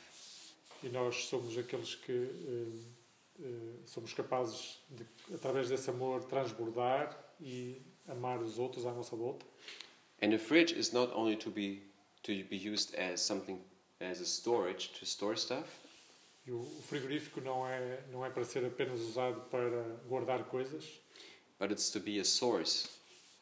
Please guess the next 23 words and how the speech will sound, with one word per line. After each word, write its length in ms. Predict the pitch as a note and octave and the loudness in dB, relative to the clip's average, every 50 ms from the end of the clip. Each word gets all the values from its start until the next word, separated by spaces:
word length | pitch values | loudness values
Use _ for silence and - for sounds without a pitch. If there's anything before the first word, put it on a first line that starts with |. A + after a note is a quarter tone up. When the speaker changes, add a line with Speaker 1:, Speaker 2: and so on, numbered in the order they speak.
| - - - - - | -20 -20 -16 -10 -4
Speaker 1:
Mas 80 | A#2 | -2
é 80 | C3 C3 | -2 -2
para 160 | C3 B2+ B2 | 0 0 0
ser 260 | A#2+ - - C3+ B2 | 0 0 0 0 0
uma 460 | B2 A#2+ A#2+ B2 A#2+ A#2+ A#2+ A#2 A2+ A2 | 0 0 0 -2 -2 -2 -2 -2 -4 -6
fonte. 540 | - - - - C3+ C3+ D3 E3 - - - - - - - - - - - - - - - - - | -8 -6 0 0 0 0 0 -6 -12 -14 -16 -16 -18 -20 -20 -20 -20 -20 -20 -20 -20 -20 -20 -14 -2
Speaker 2:
It's 360 | - F#2+ F#2+ F#2 - - - - | 2 2 2 2 2 0 -2 4
where 200 | G2 G2+ F#2+ F#2+ | 8 8 8 8
the 80 | F#2 G2+ | 6 4
good 180 | - A#2+ B2 - | 2 2 2 2
stuff 320 | - - A2 F#2+ - - - | 2 0 0 0 -2 -6 -2
goes 300 | - G#2 G2+ F#2+ F#2+ - | 2 2 2 4 2 2
in 220 | A#2 A#2+ A#2 G#2 - | 2 2 2 2 0
and 120 | - F#2 | -2 0
then 140 | F2 F2+ F#2+ | 0 2 2
it's 180 | F#2+ F2 - - | 2 0 -2 -4
taken 340 | - - F#2 - - - - | -6 -4 -4 -4 -2 -4 -4
out 320 | - - - - - - - - - - - - _ - - _ _ - | -2 -2 -2 -2 -4 -10 -14 -16 -20 -20 -20 -20 _ -20 -20 _ _ -18
to 100 | - - | -8 -4
refresh 420 | F2+ E2+ E2 - - G2 E2+ - - - | -2 -2 -2 -2 -4 -4 -4 -4 -6 -8
people. 300 | - E2 - - - D#3+ - - - - - - - - - - - - - | -10 -10 -8 -8 -8 -8 -8 -14 -18 -18 -16 -16 -16 -18 -18 -20 -20 -14 -6
Speaker 1:
É 80 | C3 B2+ | -2 -2
onde, 640 | B2 B2 A#2+ A#2 A#2+ B2 B2 A#2+ A#2+ A#2+ A#2+ A#2 | -2 -2 -2 0 2 2 4 4 4 2 0 -2